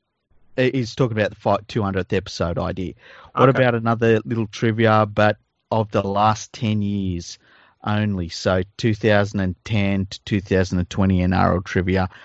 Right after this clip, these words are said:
Speaker 1: I'd be very keen. Cheers, guys. That is a good idea, actually.
Speaker 2: I'm writing that idea down.
Speaker 1: Okay.
Speaker 2: Should I
Speaker 1: Uh,
Speaker 2: make it stupidly complicated again?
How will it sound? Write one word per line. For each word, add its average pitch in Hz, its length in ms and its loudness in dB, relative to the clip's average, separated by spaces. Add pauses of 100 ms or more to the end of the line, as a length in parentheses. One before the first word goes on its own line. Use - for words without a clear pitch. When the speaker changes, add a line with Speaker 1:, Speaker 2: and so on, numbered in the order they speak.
(120)
Speaker 1:
I'd 101 220 -2
be 107 220 0
very 104 340 2
keen. 117 640 -6 (560)
Cheers, 127 380 -4
guys. 127 460 0
That 156 160 2
is 113 180 -4
a 92 60 -8
good 147 160 -6
idea, - 420 -10
actually. - 380 -10
Speaker 2:
I'm 127 100 -6
writing 143 220 -4
that 127 140 -2
idea 113 320 -2
down. 101 280 -8 (340)
Speaker 1:
Okay. 90 220 -4 (760)
Speaker 2:
Should 156 200 -2
I 156 40 6
Speaker 1:
Uh, 151 40 2
Speaker 2:
make 156 240 0
it 123 100 -14
stupidly 131 560 0
complicated 127 640 0
again? 139 300 -8